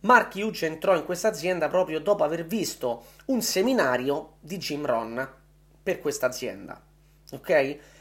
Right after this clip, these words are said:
Un anno importantissimo, il settantotto e il settantanove, perché comunque Mark, per esempio, diventa uno dei top earner di questa azienda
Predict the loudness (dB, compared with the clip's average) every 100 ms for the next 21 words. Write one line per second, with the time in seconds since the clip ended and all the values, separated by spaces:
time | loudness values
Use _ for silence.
0 | -20 -16 0 10 12 12 10 4 2 0
1 | 2 2 2 -2 -2 0 0 0 -2 -2
2 | 0 2 2 0 0 0 0 2 2 2
3 | 0 -4 -2 -2 -2 0 0 0 -8 -20
4 | -20 _ _ -16 -2 2 2 0 -4 -2
5 | -4 -4 -2 -2 0 0 0 -2 0 0
6 | 6 6 8 6 -2 -2 -2 -2 -2 -6
7 | -2 0 0 2 0